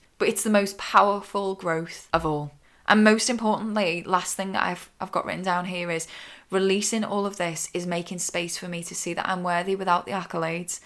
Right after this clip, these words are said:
without the parts of me that are presentable to the world,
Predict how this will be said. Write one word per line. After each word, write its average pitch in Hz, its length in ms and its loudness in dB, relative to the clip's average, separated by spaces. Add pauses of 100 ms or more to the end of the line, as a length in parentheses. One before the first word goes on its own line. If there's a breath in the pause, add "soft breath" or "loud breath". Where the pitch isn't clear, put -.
(180 soft breath)
without 175 260 6
the 226 80 -8
parts 180 460 4
of 190 100 -10
me 175 240 -2
that 170 260 2 (300 loud breath)
are 185 160 8
presentable 175 1000 -4
to - 160 -4
the 170 100 -4
world, 170 400 0